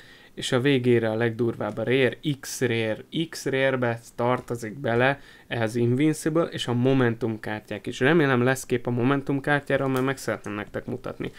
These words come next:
Line-up kártya, Club Badge, huszonkét darab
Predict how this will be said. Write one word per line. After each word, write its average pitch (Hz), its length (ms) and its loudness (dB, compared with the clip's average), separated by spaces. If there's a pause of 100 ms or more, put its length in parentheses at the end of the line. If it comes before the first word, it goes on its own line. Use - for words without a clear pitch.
(260)
Line-up 147 500 2
kártya, 120 380 0
Club 147 300 0
Badge, 120 220 0
huszonkét 117 640 -4
darab 107 340 -8